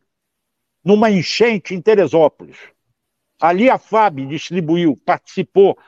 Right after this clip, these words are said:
da distribuição de água, da distribuição de alimentos. Em alguns momentos,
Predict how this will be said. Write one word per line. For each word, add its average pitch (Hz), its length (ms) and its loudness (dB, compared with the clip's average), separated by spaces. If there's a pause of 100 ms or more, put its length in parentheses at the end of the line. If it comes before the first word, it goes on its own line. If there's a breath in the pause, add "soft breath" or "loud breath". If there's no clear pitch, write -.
(120)
da 143 140 2
distribuição 165 760 -4
de 147 100 2
água, 147 500 2 (200 soft breath)
da 165 140 0
distribuição 160 680 -4
de 156 80 2
alimentos. 147 600 0 (280 soft breath)
Em 247 140 -2
alguns 254 480 4
momentos, 202 840 0